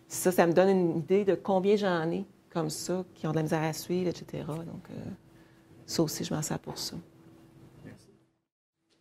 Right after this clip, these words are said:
Speaker 2: Euh, parlant de retombées, j'imagine qu'on a pas, on a déjà pas mal fait le tour, euh, avec vous. Euh,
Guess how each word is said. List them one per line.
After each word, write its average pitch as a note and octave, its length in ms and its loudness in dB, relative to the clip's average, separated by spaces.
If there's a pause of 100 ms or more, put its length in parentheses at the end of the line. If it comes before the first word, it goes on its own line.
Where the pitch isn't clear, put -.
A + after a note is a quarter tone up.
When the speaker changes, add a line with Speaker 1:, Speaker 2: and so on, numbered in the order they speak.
(520)
Speaker 2:
Euh, G#2+ 200 6 (120)
parlant A#2 260 6
de A#2 120 -2
retombées, A#2+ 680 0
j'imagine A2+ 400 -2
qu'on A2 160 0
a G2+ 60 -2
pas, - 220 -12
on A2+ 160 -4
a G#2 80 -2
déjà G#2 180 -8
pas A2+ 120 -14
mal A2 140 -4
fait A2+ 220 -8
le A2 100 -2
tour, C#3 260 -4
euh, A#2 220 -8 (140)
avec A#2 260 0
vous. D3+ 360 -6
Euh, G#2+ 240 -2